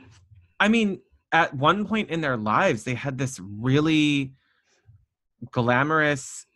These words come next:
you know, from the forties through the sixties type of life. And then it just went way off,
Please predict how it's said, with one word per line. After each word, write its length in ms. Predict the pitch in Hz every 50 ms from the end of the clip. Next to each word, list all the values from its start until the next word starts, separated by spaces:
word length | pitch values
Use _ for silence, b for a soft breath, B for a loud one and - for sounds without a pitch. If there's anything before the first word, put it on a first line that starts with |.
| _ _ _ _ _ _
you 160 | - 131 139 131
know, 300 | 123 117 113 110 110 107
from 220 | - - 120 120
the 100 | 117 110
forties 580 | - - - 120 120 131 135 143 147 139 131 -
through 140 | 147 135
the 100 | 117 117
sixties 720 | 107 - - - 127 127 - - - - 147 143 135 135 -
type 220 | 131 120 117 -
of 180 | 117 98 - -
life. 560 | 101 101 104 107 131 185 208 156 117 - -
And 180 | - 117 120 117
then 180 | 120 135 151 175
it 160 | 160 110 -
just 340 | - - 117 101 - - 104
went 460 | 104 101 117 123 135 123 107 98 - _ _ _ _ _ _ _ _ _ _ _ _ _ -
way 500 | 123 107 107 123 147 156 151 147 131 127
off, 320 | - 117 120 110 - -